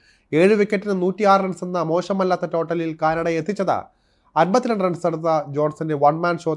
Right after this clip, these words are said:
തന്നെയാണ്. സോഷ്യൽ മീഡിയയിൽ അദ്ദേഹത്തെ ക്രിക്കറ്റ് പ്രേമികൾ ഇപ്പോൾ വാഴ്ത്തുകയാണ്. പാക് ബൗളിംഗ് നിരയ്ക്ക് മുന്നിൽ പതറിയ ഇന്ത്യൻ ബാറ്റിംഗ് നിരയെ ചിലർ ട്രോളുകയും ചെയ്തിട്ടുണ്ടായിരുന്നു. പാകിസ്ഥാൻ ബൗളിങ്ങിന് മുന്നിൽ ഇതേ പിച്ചിൽ മുട്ടിടിച്ച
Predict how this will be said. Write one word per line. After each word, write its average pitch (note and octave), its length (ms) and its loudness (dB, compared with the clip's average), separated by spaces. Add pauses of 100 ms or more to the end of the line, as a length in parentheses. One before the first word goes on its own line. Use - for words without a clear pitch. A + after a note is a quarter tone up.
തന്നെയാണ്. B2+ 420 -4 (640)
സോഷ്യൽ F3 280 2
മീഡിയയിൽ G#3+ 300 2
അദ്ദേഹത്തെ G3 400 2
ക്രിക്കറ്റ് F#3 280 -4
പ്രേമികൾ F#3 320 -2
ഇപ്പോൾ E3+ 240 0
വാഴ്ത്തുകയാണ്. D3 720 2 (480)
പാക് G3 280 10
ബൗളിംഗ് G3 320 4
നിരയ്ക്ക് F#3 240 -2
മുന്നിൽ F3+ 220 -2
പതറിയ F3 420 -2 (120)
ഇന്ത്യൻ F#3 260 -4
ബാറ്റിംഗ് F#3+ 400 2
നിരയെ F3 220 -2
ചിലർ E3+ 360 -4
ട്രോളുകയും E3+ 640 0
ചെയ്തിട്ടുണ്ടായിരുന്നു. D3+ 880 -4 (560)
പാകിസ്ഥാൻ A#3 440 4
ബൗളിങ്ങിന് G#3 360 0
മുന്നിൽ G3 300 -2
ഇതേ F3+ 220 0
പിച്ചിൽ G3 360 -4
മുട്ടിടിച്ച F3 520 -6